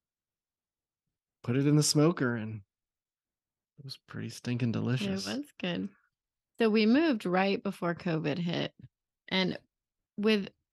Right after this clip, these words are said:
Speaker 2: as many children as we had, with all that surrounded covid, especially in our area, everything
Speaker 1: Mm.
Speaker 2: that was going on, it just would have been a time rife with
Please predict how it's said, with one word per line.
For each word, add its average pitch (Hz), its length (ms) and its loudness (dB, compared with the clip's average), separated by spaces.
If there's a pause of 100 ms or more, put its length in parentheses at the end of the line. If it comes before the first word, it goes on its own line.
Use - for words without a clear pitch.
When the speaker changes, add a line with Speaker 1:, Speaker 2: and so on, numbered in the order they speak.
(600)
Speaker 2:
as 196 180 -2
many 233 320 4
children 180 460 -2
as 185 200 -6
we 180 200 -2
had, - 600 -6
with 170 300 -4
all 185 600 0
that 170 420 -2
surrounded 170 760 -2
covid, 170 460 -4
especially 175 560 -6
in 170 80 -2
our 170 200 -4
area, - 520 -6
everything 190 400 -2
Speaker 1:
Mm. - 40 0
Speaker 2:
that - 120 -4
was 175 120 -4
going 175 280 -2
on, 160 220 -2
it 180 180 -6
just - 280 -8
would 196 120 0
have 165 280 0 (1200)
been 185 520 2
a - 60 -2
time 175 400 0
rife 156 540 0
with 147 380 -2